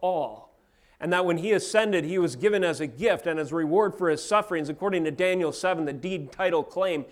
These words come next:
to every nation, principality, power, and authority on this earth. And the Ancient of Day-, Days says, "Here, your inheritance for your sufferings is the claim to all the nations of the earth."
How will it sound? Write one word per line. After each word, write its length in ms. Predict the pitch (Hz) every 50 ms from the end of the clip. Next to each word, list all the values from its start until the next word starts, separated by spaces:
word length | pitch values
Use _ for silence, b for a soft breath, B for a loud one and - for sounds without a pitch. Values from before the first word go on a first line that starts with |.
| B B B B -
to 80 | -
every 220 | 170 175 165 160 139
nation, 440 | 139 151 165 180 175 - 151 127
principality, 680 | 123 156 165 160 - 151 - 160 160 160 156 147 135 127
power, 440 | 127 - - 170 170 165 151 139 131
and 80 | 127
authority 440 | 131 131 - 170 175 165 151 143 135 B B B B B
on 180 | - 151 160 147
this 220 | 135 147 135 - -
earth. 320 | 175 170 170 147 127 -
And 80 | 147 143
the 140 | 143 - 165
Ancient 320 | 175 185 180 180 165 156
of 100 | 139 120
Day-, 280 | 135 156 165 165 160 165
Days 500 | 170 143 160 160 165 160 156 156 - - 156 -
says, 140 | 131 117
"Here, 520 | - - - - 226 202 175 147 123 - B B B B B B
your 180 | - 147 170 175
inheritance 560 | 165 143 123 165 185 180 165 180 175 160 151
for 160 | - - 151
your 160 | 139 147 160 156
sufferings 640 | 156 - 185 170 151 - 156 143 139 143 139 - B B B B B
is 160 | 151 156 151
the 80 | 151 139
claim 640 | - - - - 208 226 208 170 151 143 135 135
to 120 | - -
all 240 | 156 - 170 165 165
the 100 | 147 143
nations 440 | 139 143 147 151 147 - 147 131 123
of 80 | 131 131
the 120 | 131 135
earth." 300 | 143 143 135 113 - -